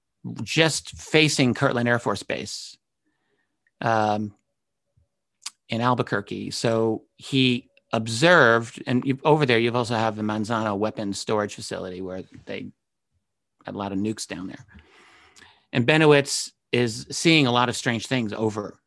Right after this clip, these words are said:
over Kirtland that seem to him to be like U F Os. And so he's a patriotic American,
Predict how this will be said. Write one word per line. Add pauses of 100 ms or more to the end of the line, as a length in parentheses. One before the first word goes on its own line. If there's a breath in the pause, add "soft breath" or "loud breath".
(1040)
over
Kirtland (760)
that
seem
to
him
to
be
like
U
F
Os.
And
so
he's
a
patriotic
American,